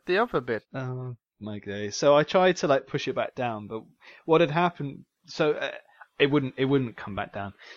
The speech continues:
Speaker 2: So, um, I then, I had to walk the rest of the way, which took me about twenty minutes, twenty-five minutes, sort of.
Speaker 1: Oh.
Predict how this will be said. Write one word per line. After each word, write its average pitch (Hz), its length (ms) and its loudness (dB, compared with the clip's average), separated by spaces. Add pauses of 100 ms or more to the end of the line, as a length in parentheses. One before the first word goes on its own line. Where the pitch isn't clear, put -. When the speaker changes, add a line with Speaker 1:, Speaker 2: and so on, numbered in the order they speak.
(100)
Speaker 2:
So, 135 340 4 (260)
um, 120 300 -4
I 127 100 2
then, 156 220 4
I 123 100 2
had 131 200 -2
to 127 100 -10
walk 151 460 0
the 123 60 -4
rest 127 240 0
of 110 40 -10
the 107 80 -4
way, 101 220 -2
which 95 220 -12 (220)
took 110 160 -8
me 104 80 -10
about 104 280 -8 (100)
twenty 104 320 -8
minutes, 95 480 -8
twenty-five 98 540 -6
minutes, 95 280 -10
sort 139 240 -8
of. 143 100 -6
Speaker 1:
Oh. 127 320 -4